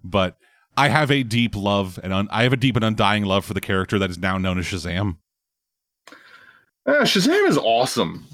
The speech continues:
Speaker 2: Like, he's a lot of fun. So,
Speaker 1: Yeah,
Speaker 2: like,
Speaker 1: and I in my head, I have to, like,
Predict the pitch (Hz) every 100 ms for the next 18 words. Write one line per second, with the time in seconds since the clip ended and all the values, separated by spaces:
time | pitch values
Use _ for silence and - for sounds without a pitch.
0 | - 156 160 139 - 277 233 139 127 120
1 | - 101 80 71 - _ - 104 87 82
2 | 82 85 98 104 78 - - 117 120 120
3 | 120 131 135 131 110 _ _ _ _ -
4 | 147 147 147 143 117 101 - 127 123 120
5 | - 120 110 90